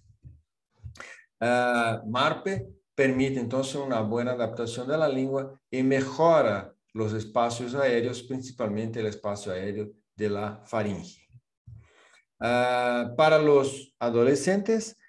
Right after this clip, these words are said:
entonces la apertura de las suturas circunmaxilares nos permite la protracción de la maxila. Ah, la hacemos anclada en dos mini implantes.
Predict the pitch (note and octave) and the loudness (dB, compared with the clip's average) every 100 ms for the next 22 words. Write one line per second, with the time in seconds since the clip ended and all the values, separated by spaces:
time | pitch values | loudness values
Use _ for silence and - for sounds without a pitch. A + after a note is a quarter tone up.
0 | _ - C3 C3 F3 F3+ F#3 C#3 C#3 C3+ | _ -6 -2 4 4 4 -2 2 4 4
1 | C3+ B2 G#2+ - G3+ A3 D3+ A#2+ A2+ A2+ | 2 -2 -2 0 4 6 6 4 0 -4
2 | A2+ A2+ B2 A#2 A2+ - - _ - E3 | -10 -10 -4 -2 -2 -6 -18 _ -4 0
3 | D3+ - A2+ G#2 G#2+ G2+ - - B2 C3 | 0 -2 -4 -4 -4 -4 -6 -8 -2 0
4 | D#3 E3+ - - _ - B2+ C#3 C#3+ C3+ | 2 -2 -8 -18 _ -6 0 4 4 2
5 | - B2+ A#2+ C#3+ F3 - A#2+ A#2 A#2 A#2 | 0 0 0 -2 -2 -2 0 -2 -4 -6
6 | A2+ A2+ A2 - B2 G#2+ F#2 - _ _ | -6 -4 -6 -4 -2 -2 -4 -12 _ _
7 | G2+ A2 A2 G#2+ G2+ - G#2+ F#2+ E2+ - | -4 0 0 0 -4 -8 -6 -4 -4 -8
8 | - _ _ _ _ _ _ - A2+ A#2 | -16 _ _ _ _ _ _ -2 0 0
9 | A2+ G#2+ B2+ C#3+ C#3 D#3 D3 C#3+ D3 B2+ | -2 0 2 2 2 0 0 -4 -6 -6
10 | A#2+ C3+ C#3+ F#3 F#3 D3+ C3 A#2+ G#2+ C3 | -4 0 2 2 2 0 0 -2 2 4
11 | D3+ B2+ A#2 A2 G#2 A#2+ D#3+ F#3 A3 - | 4 2 -2 -4 -4 -4 -4 -4 -10 -10